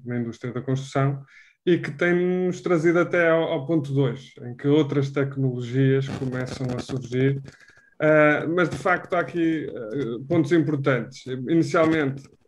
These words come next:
este bim, esta tecnologia três D, surgiu como um software, ah, mas hoje olha-se para ela, encara-se como uma nova metodologia de trabalho, em que os diversos intervenientes,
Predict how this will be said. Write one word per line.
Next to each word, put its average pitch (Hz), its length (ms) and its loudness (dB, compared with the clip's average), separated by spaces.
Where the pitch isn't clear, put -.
este 139 240 -4
bim, 139 460 2
esta 120 240 -6
tecnologia 139 640 2
três 139 280 0
D, 143 100 0
surgiu 139 420 -2
como 135 200 0
um 131 40 0
software, 135 640 -6
ah, 160 320 4
mas 170 160 4
hoje 175 280 2
olha-se 165 640 -2
para 151 160 2
ela, 147 380 4
encara-se 139 560 0
como 143 180 0
uma 143 120 6
nova 143 280 4
metodologia 135 600 0
de 135 80 -6
trabalho, 113 400 -8
em 127 160 -6
que 135 200 -4
os 135 120 4
diversos 135 640 0
intervenientes, 135 1000 -2